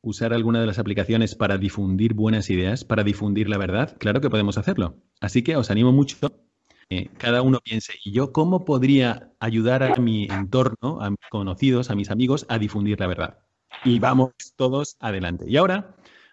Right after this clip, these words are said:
esta segunda entrevista que tengo mucho interés en hacer va a ser con Marisa Bonilla Pembela. Pero Marisa no está en Reykjavik ni en Islandia. Está en un sitio mucho más cálido,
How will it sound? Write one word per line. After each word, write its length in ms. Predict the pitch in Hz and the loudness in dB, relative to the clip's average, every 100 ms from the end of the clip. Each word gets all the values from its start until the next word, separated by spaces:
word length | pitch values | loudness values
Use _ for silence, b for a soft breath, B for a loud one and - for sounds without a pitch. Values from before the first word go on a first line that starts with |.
| - | -16
esta 220 | - - | -14 -14
segunda 320 | - 107 117 110 | -6 0 2 2
entrevista 500 | 98 104 123 110 117 | 0 -2 -2 -2 -2
que 120 | 104 | -2
tengo 200 | 98 104 | -2 2
mucho 280 | 113 185 170 | 4 4 4
interés 320 | 139 135 143 | 4 4 2
en 80 | 107 | 0
hacer 420 | 98 160 151 156 b b b b b b _ _ _ - - | 2 2 2 -4 b b b b b b _ _ _ -6 -4
va 60 | |
a 40 | 143 | -2
ser 340 | 147 139 147 | 0 0 -2
con 680 | - - - 113 101 95 - - | -10 -12 -8 -4 -4 -4 -10 -4
Marisa 640 | 110 104 110 135 - 165 - 113 - | -2 0 -2 -2 -4 -4 -6 -20 -8
Bonilla 720 | 117 101 110 135 139 139 139 - | -4 0 0 2 2 0 -2 -10
Pembela. 680 | 113 98 95 95 92 78 76 _ _ | -6 -2 0 0 0 -4 -8 _ _
Pero 420 | 156 156 170 165 _ | 2 2 0 -6 _
Marisa 560 | 110 120 127 131 127 123 | -10 -8 -8 -8 -6 -6
no 260 | 107 127 | -4 -2
está 520 | 120 - 117 110 104 _ | -4 -6 -4 -4 -6 _
en 220 | 113 110 | -4 -2
Reykjavik 640 | 107 107 - 104 156 - - | -2 -4 -2 0 0 -2 -2
ni 160 | 123 | 2
en 80 | 113 | 2
Islandia. 580 | 104 101 120 98 78 71 _ _ _ | 0 0 0 0 -4 -10 _ _ _
Está 220 | - 107 | -8 -6
en 80 | 110 | -4
un 100 | 95 | -4
sitio 460 | 127 117 107 - - | -6 -4 -4 -4 -2
mucho 300 | 113 135 120 | 0 0 0
más 200 | 117 - | -2 -2
cálido, 500 | - 143 95 78 - | 0 2 2 -2 -8